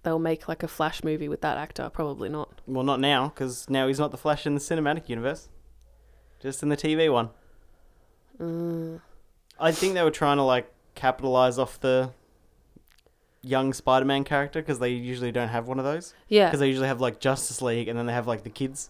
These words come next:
Speaker 1: Yeah. No, it d-, it did feel kinda similar. And obviously I love Spider-Man. Spider-Man's my favourite superhero. I said that a million times. Especially,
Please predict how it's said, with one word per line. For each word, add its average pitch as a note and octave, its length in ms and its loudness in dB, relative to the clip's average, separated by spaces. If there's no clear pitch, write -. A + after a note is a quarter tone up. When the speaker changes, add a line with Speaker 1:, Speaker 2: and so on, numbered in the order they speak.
Speaker 1:
Yeah. F#3 240 2
No, F3+ 120 -2
it F#3+ 180 0
d-, - 100 -2
it F#3+ 120 0
did G#3+ 160 -2
feel G#3+ 160 4
kinda F3 280 0
similar. D#3+ 420 -2
And F#3 160 4
obviously F#3 360 2
I F3 60 4
love D#3+ 180 2
Spider-Man. D#3 400 -4
Spider-Man's D#3 400 -4
my - 80 -14
favourite G3 240 -2
superhero. F#3 380 0
I F3 80 0
said E3+ 180 -6
that D#3+ 60 -4
a D#3+ 40 -6
million F3 220 0
times. E3 460 -6
Especially, D#3 600 -4